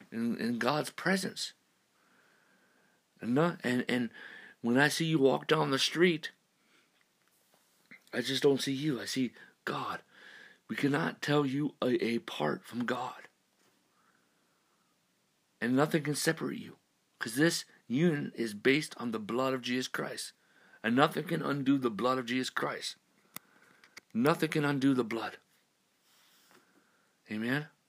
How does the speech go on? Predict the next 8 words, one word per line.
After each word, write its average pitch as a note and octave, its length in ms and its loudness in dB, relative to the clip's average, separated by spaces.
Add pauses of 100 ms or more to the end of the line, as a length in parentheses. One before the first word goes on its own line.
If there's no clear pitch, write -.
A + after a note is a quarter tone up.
(1800)
And A2+ 160 -6
see, D3+ 180 0
the C#3 80 0
thing E3 260 0
is A#2+ 380 0 (1800)
that B2 200 2
also C3+ 640 0 (2500)
you E3 560 0